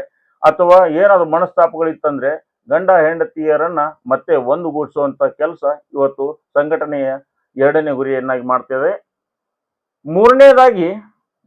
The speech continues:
ಯಾರಾದರೂ ಗೌಪ್ಯವಾಗಿ ಏನಾದರೂ ಬ್ಲ್ಯಾಕ್ ಮೇಲ್ ಅನ್ನ ಮಾಡುವಂತದಿದ್ರೆ ಆ ಒಂದು ಬ್ಲ್ಯಾಕ್ ಮೇಲ್ ಮಾಡುವಂತ ವ್ಯಕ್ತಿಗಳಿಗೆ ಕಾನೂನಿನ ಪ್ರಕಾರವಾಗಿ ಶಿಕ್ಷೆಯನ್ನು ನೀಡಲಿಕ್ಕೆ ನಾವು ಮೂರನೇ ಗುರಿಯಾಗಿ ಇಟ್ಕೊಂಡಿದ್ದೀವಿ.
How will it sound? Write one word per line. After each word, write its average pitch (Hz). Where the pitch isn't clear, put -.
ಯಾರಾದರೂ 214
ಗೌಪ್ಯವಾಗಿ 208
ಏನಾದರೂ 185
ಬ್ಲ್ಯಾಕ್ 139
ಮೇಲ್ 196
ಅನ್ನ 185
ಮಾಡುವಂತದಿದ್ರೆ 160
ಆ 156
ಒಂದು 165
ಬ್ಲ್ಯಾಕ್ 135
ಮೇಲ್ 180
ಮಾಡುವಂತ 160
ವ್ಯಕ್ತಿಗಳಿಗೆ 139
ಕಾನೂನಿನ 156
ಪ್ರಕಾರವಾಗಿ 156
ಶಿಕ್ಷೆಯನ್ನು 147
ನೀಡಲಿಕ್ಕೆ 143
ನಾವು 127
ಮೂರನೇ 131
ಗುರಿಯಾಗಿ 131
ಇಟ್ಕೊಂಡಿದ್ದೀವಿ. 135